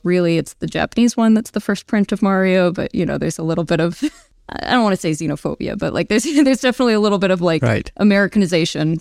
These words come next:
Speaker 1: and,
Speaker 2: Okay, yeah.
Speaker 1: <laughs> and that sort of thing of, uh, um, of that market. So they, you know, that market obviously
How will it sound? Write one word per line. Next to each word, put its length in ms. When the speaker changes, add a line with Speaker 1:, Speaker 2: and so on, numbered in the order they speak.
Speaker 1:
and, 200
Speaker 2:
Okay, 340
yeah. 100
Speaker 1:
<laughs> 0
and 140
that 160
sort 220
of 100
thing 220
of, 180
uh, 240
um, 260
of 140
that 160
market. 420
So 260
they, 260
you 460
know, 120
that 320
market 360
obviously 460